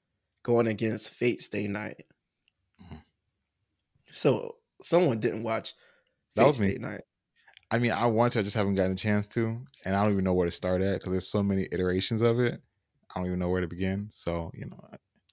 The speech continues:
Speaker 2: it is
Speaker 1: Well,
Speaker 2: what it is.
Speaker 1: I, I think the Fate series is awesome. Granted, we're only gonna do Fate Stay Night here.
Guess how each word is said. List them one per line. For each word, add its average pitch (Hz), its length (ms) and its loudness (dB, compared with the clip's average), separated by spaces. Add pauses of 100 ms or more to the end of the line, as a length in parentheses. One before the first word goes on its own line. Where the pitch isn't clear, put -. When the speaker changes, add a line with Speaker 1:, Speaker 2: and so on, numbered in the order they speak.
(600)
Speaker 2:
it 98 120 -2
is 87 120 0
Speaker 1:
Well, 87 60 -4
Speaker 2:
what 73 100 -2
it 65 100 -6
is. 55 140 -6
Speaker 1:
I, - 840 -4
I - 40 4
think 139 220 0
the 104 80 -4
Fate 127 280 2
series 113 480 0
is 107 140 -8
awesome. 104 540 -4 (200)
Granted, 117 320 0
we're 117 220 2
only 113 180 0
gonna 110 180 -2
do 104 160 -6
Fate - 260 -4
Stay 90 180 -6
Night 107 280 -2
here. 120 280 -4